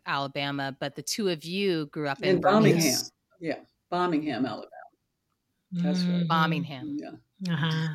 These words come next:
Speaker 3: But we were,
Speaker 4: Right.
Speaker 3: I was born in the projects. Fania, you were born,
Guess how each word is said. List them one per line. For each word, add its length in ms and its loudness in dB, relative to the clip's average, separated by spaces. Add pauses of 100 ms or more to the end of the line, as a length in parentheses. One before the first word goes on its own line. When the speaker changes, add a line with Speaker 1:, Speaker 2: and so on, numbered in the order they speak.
Speaker 3:
But 120 8
we 140 6
were, 140 6 (340)
Speaker 4:
Right. 200 -2
Speaker 3:
I 160 12
was 160 12
born 300 8
in 100 8
the 80 6
projects. 1000 2
Fania, 300 6
you 200 6
were 80 6
born, 600 4